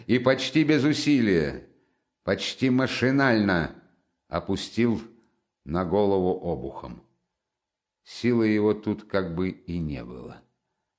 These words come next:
Но как только он раз опустил топор, тут и родилась в нём сила.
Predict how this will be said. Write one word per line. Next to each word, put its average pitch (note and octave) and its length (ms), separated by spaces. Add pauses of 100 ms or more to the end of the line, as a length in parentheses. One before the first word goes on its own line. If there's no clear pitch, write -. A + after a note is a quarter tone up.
(160)
Но D#2 180
как F#2 260
только G2 420
он F#2 280
раз F#2+ 400
опустил E2 540
топор, C3 680 (1200)
тут G#2+ 260
и F#2 80
родилась D2 800
в B1+ 120
нём C#2 420 (920)
сила. C2+ 640